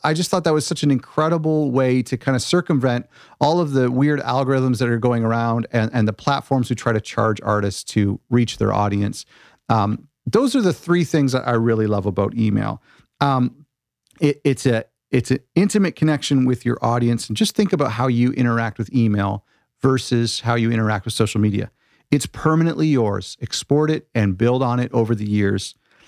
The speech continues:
And it's algorithm free. It's completely natural and organic. I, I really love that about email.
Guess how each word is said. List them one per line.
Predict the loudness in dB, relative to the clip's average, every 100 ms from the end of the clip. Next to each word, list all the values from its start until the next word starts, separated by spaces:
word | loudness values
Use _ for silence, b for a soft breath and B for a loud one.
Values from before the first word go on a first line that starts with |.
| b b _ -2
And | 0 0 -2 -2
it's | -2 0
algorithm | -2 0 0 0 -2
free. | -4 -2 -2 0 -4
It's | -2
completely | -2 0 0 0 0
natural | 0 -2 -2 0
and | 0
organic. | 0 0 -2 -6 b b b
I, | 0
I | 2
really | 2 2 2
love | 0 0
that | -2 -2
about | -2 0 0
email. | 2 2 2 0 -2